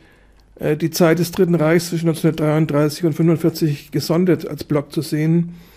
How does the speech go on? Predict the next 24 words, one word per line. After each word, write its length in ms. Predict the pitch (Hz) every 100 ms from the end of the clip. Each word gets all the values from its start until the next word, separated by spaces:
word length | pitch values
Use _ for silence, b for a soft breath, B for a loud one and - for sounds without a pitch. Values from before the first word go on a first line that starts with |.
| B B -
oder 220 | 156 151
auch 120 | 156
den 120 | 170
Ersten 340 | 147 170 170 156
Weltkrieg 420 | 160 185 175 165
gesondert 600 | 147 151 143 151 165 - b b b _
oder 240 | 156 160
auch 80 | 156
den 160 | 175 160
Zweiten 460 | 160 160 202 202
Weltkrieg 320 | 160 156 151
gesondert 400 | 151 - 156 156
oder 260 | 120 147 156
eben 220 | 147 156
auch 120 | 143
das 200 | - 143
Weimarer 400 | 147 151 143 139
Reich, 400 | 127 139 170 - b b b b b
begeht 300 | - 165 180
man 160 | 185 170
eben 240 | 165 165
einen 140 | 151 151
großen 360 | 156 160 151
Fehler, 460 | 143 139 143 160